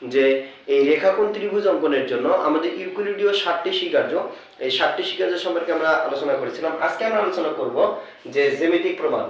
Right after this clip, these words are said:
অর্থাৎ এই রেখা, কোণ, ত্রিভুজের ক্ষেত্রে যে জ্যামিতিকভাবে আমরা প্রমাণ করি, এই প্রমাণগুলো চারটি ভাবে সম্পূর্ণ হয়ে থাকে।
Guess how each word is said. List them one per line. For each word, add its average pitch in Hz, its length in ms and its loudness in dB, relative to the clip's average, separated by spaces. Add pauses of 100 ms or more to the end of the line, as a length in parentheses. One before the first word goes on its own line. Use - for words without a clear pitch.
অর্থাৎ 170 400 -2
এই 190 160 6
রেখা, 170 280 4
কোণ, 202 220 0
ত্রিভুজের 185 420 -2
ক্ষেত্রে 123 320 -2 (400)
যে 123 80 -8
জ্যামিতিকভাবে 190 640 2
আমরা 190 180 4
প্রমাণ 185 380 2
করি, - 200 0 (280)
এই 139 140 -2
প্রমাণগুলো 196 440 0 (300)
চারটি 180 320 0
ভাবে 190 360 4
সম্পূর্ণ 175 400 0
হয়ে 147 280 2
থাকে। 110 320 -8